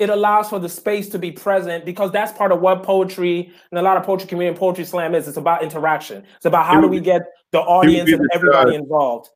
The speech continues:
Speaker 2: He would, he would be the judge that represents the outsider.
Speaker 1: The outsider, right.
Speaker 2: Yeah.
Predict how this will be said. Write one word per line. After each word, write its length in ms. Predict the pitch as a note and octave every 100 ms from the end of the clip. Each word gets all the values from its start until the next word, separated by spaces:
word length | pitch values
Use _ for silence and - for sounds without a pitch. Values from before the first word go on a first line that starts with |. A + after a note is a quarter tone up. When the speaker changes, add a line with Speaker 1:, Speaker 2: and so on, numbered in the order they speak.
| _ _
Speaker 2:
He 60 | D#3
would, 280 | D#3+ D#3 D3
he 80 | D#3
would 160 | D#3+
be 100 | C#3
the 120 | C3+
judge 340 | A#2+ B2+ C#3 B2
that 140 | C3
represents 680 | A#2 B2 A#2+ A2+ G2 A2+ G#2
the 160 | A2+ G2+
outsider. 760 | G#2 F#2+ - E2 D2 - - - C3
Speaker 1:
The 60 |
outsider, 840 | F#3+ G#3 A3+ A3+ F#3 D3 A2 - _ -
right. 200 | G3+ G3
Speaker 2:
Yeah. 180 | -